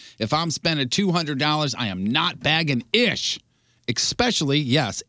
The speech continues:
especially <laughs> if another bagger is helping bag someone with six items and I have fifty. Ah, this drives me crazy."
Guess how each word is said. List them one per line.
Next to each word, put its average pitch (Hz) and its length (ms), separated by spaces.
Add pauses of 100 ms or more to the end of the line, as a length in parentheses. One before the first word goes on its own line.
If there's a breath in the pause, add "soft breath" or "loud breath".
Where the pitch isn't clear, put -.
especially 147 800
<laughs> - 400
if 139 260
another 175 340
bagger 127 440
is 120 100
helping 156 400
bag 135 340
someone 131 480
with 113 120
six - 340
items 135 380
and 147 80
I 170 140
have 127 120
fifty. - 560 (340 loud breath)
Ah, 202 460
this 147 160
drives 147 320
me 120 120
crazy." 131 600